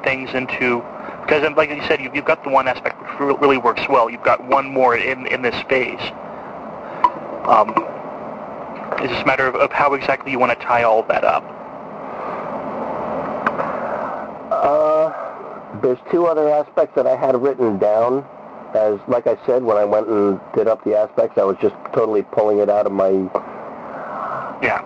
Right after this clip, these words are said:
Speaker 2: I was being creative. Um, uh, I could pick it. I could pick two others out of the list.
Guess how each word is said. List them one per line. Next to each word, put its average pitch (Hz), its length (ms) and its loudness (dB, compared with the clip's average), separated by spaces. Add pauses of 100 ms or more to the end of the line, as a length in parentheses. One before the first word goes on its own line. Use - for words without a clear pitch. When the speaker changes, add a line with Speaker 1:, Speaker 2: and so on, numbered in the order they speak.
Speaker 2:
I 107 100 4
was 104 160 2
being 117 200 4
creative. 107 380 4 (880)
Um, 104 440 4 (1400)
uh, 117 1040 2
I 110 140 4
could 110 180 0
pick 151 180 0
it. 104 100 0 (140)
I 110 80 2
could - 180 -2
pick - 240 -4
two 131 180 2
others 117 240 0
out 120 120 2
of 107 80 0
the 98 80 4
list. 107 300 0